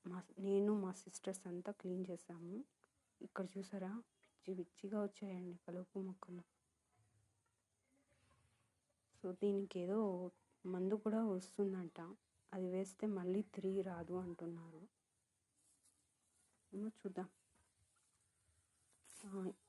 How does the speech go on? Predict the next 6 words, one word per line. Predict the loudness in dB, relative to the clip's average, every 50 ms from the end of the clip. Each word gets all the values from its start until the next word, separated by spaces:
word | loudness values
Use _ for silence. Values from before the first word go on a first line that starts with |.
| _ _ _ _ _ _ -6
ఈ | -6 -6 -4 -2
చెత్త | -4 -4 -2 -4 -4 -2
అంతా | -2 0 0 0 0
ఇక్కడ | -2 -2 -4 -4 -6 -4
వేసుకుంటున్నామండి. | -2 -2 -2 -2 -4 -4 -2 0 0 0 0 -2 -4 -2 -2 -2 -4 -4 -2 -2 -2 -2 -2 -4 _ _ _ -20 -20 -20 -20 _ _ _ _ _ _ _ _ _ _ _ _ _ _ _ _ _ _ -18 -12
So | -8 -6